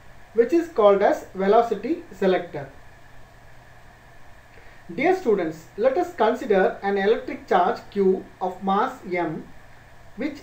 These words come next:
enters into a region of a uniform magnetic field B vector with velocity V, such that the velocity is not perpendicular to the magnetic field, which we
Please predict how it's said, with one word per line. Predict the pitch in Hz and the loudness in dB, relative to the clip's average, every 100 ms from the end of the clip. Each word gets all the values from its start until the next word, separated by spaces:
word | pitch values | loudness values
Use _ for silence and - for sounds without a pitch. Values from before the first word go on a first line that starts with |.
| - | -2
enters | 214 262 302 311 | -2 2 2 2
into | - 214 196 196 196 | -2 -4 2 4 4
a | - - 220 | 0 -2 -8
region | 180 233 220 254 302 - 208 | -6 -6 -4 -2 -2 -4 -6
of | 180 214 | -4 0
a | 311 - - - - | -2 -4 -12 -20 -14
uniform | 202 233 262 262 254 | -8 -6 -2 -2 0
magnetic | 202 196 202 208 190 | 0 -2 -4 -8 -8
field | 202 202 196 - - - - - - - - 143 | -4 -4 -4 -14 -20 -20 -20 -20 -20 -20 -14 -4
B | 220 240 | 0 2
vector | 214 196 170 165 - - - - - - - | 2 2 -2 0 -2 -6 -18 -20 -20 -20 -6
with | 202 233 | -2 0
velocity | 202 208 262 269 254 | 4 4 4 2 -6
V, | 202 185 196 - - | -6 -4 -6 -10 -18
such | - 233 233 - | -2 0 2 0
that | 185 180 - - - - - | 0 0 -4 -16 -20 -20 -6
the | 190 | 0
velocity | 208 254 311 320 302 | 2 2 0 -2 -4
is | - | -2
not | 240 233 - | -2 0 0
perpendicular | 208 202 214 202 202 196 | -2 0 -2 0 -4 -2
to | |
the | 202 320 | -2 -2
magnetic | - 185 190 196 240 - | -2 -2 0 -2 -4 -12
field, | - 156 131 - | -12 -10 -12 -12
which | 262 262 | -12 -12
we | 226 247 370 | -6 -2 -2